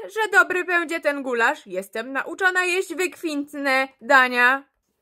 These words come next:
Zawsze jadamy z moją księżniczką w dobrych knajpach, więc mam nadzieję, że to nam też posmakuje.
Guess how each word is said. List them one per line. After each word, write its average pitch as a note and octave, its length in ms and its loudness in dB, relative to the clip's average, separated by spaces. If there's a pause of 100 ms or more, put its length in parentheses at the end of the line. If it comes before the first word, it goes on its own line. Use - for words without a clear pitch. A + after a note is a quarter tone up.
(160)
Zawsze F#3 380 2
jadamy G#3 420 4
z G3+ 40 -8
moją G#3+ 280 0
księżniczką A3+ 580 -4
w A3 40 -4
dobrych G#3 320 4
knajpach, F#3+ 580 -2
więc E3 180 -12
mam E3+ 140 -8
nadzieję, F3 340 -4
że F3+ 160 -4
to F3 220 -4
nam F3 320 -6
też D#3 160 -4
posmakuje. D#3 680 -6